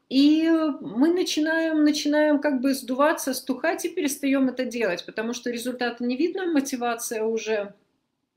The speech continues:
снизилась, и делать совсем не хочется, и мы просто бросаем. Одна из причин, почему мы бросаем, потому что мы верим в то, что состояние вот этого и приподнятости, энтузиазма и мотивации, оно может быть каждый день.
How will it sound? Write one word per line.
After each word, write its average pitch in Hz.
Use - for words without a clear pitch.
снизилась, 294
и 233
делать 294
совсем 240
не 233
хочется, 190
и 254
мы 277
просто 240
бросаем. 175
Одна 220
из 220
причин, 214
почему 202
мы 202
бросаем, 349
потому 254
что 254
мы 247
верим 320
в -
то, 269
что 254
состояние 277
вот 226
этого 220
и -
приподнятости, 233
энтузиазма 220
и -
мотивации, 262
оно 247
может 262
быть 233
каждый 226
день. 196